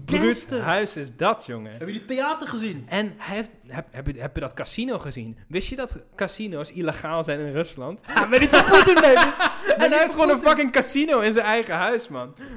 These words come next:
Speaker 1: is
Speaker 2: Hij
Speaker 1: toch
Speaker 2: is
Speaker 1: bruut?
Speaker 2: hockeyban, motherfucker.
Speaker 1: Zo.
Speaker 2: Poetin is een gangster, man. Poetin is geen grap. Poetin
Speaker 1: Nee,
Speaker 2: is
Speaker 1: maar, maar dan denk je ook echt van:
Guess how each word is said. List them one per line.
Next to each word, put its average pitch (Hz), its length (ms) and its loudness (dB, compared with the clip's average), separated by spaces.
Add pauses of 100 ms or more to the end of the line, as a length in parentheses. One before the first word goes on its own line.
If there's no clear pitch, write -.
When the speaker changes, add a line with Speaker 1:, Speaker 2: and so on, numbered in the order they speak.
Speaker 1:
is - 80 -14
Speaker 2:
Hij 196 60 -6
Speaker 1:
toch 247 120 0
Speaker 2:
is 180 60 -6
Speaker 1:
bruut? 202 140 -4
Speaker 2:
hockeyban, 196 600 -2
motherfucker. 190 1200 -6
Speaker 1:
Zo. 123 800 -20
Speaker 2:
Poetin 202 220 -14
is 220 80 -10
een 208 180 -8
gangster, 175 380 -8
man. 135 140 -10
Poetin 170 240 -12
is 156 80 -12
geen 160 100 -14
grap. 143 320 -14
Poetin - 460 -14
Speaker 1:
Nee, 139 120 2
Speaker 2:
is 131 60 -2
Speaker 1:
maar, 143 160 0 (360)
maar 139 160 -6
dan 151 120 -4
denk 185 160 -4
je 175 60 2
ook 170 160 -2
echt 208 320 0
van: 175 320 0